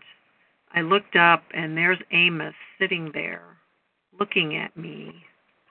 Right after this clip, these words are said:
and he had his hands over his hara. He was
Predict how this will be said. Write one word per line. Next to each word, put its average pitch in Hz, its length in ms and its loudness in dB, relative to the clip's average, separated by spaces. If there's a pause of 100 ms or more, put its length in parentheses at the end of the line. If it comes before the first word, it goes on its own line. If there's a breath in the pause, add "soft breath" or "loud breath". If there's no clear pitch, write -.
(460)
and 170 100 -20
he 180 140 -20 (100)
had 170 140 6
his 190 300 -6
hands 156 500 -4 (840)
over 175 220 -4
his 269 280 -4
hara. 160 420 -2 (2000)
He 196 80 0
was 185 120 2